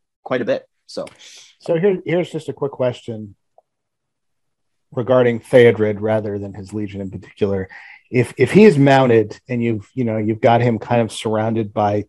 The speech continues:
Speaker 2: three other mounted guys so that he can't charge, if the enemy gets somebody within six inches of him and there is a, like, one inch wide gap between two of those cavalry models, must he then dismount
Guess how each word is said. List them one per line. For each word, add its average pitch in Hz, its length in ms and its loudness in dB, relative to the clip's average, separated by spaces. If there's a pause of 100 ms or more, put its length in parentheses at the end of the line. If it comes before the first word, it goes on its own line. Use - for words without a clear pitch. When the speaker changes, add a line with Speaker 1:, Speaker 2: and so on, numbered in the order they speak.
Speaker 2:
three 113 220 -2
other 104 180 -4
mounted 101 380 -8
guys 101 400 -4
so 110 120 -2
that 98 140 -4
he 104 80 -10
can't 104 300 -6
charge, 98 480 -6 (720)
if 123 140 -2
the 135 140 4
enemy 175 280 6
gets - 420 2
somebody 139 380 0
within 117 320 -6
six - 440 -10
inches 131 380 -4
of 104 120 -10
him 107 440 -6 (120)
and 110 320 -8
there 110 260 -2
is 107 180 -4
a, 110 220 -2 (140)
like, 110 200 -4
one 110 260 -6
inch 113 280 -8
wide 110 320 -2
gap 117 420 0
between 107 500 -10
two 110 240 -8
of 107 80 -2
those 104 520 -6 (800)
cavalry 127 460 0
models, 135 560 -2
must 127 380 -4
he 139 120 0
then 123 440 -2
dismount 120 600 -6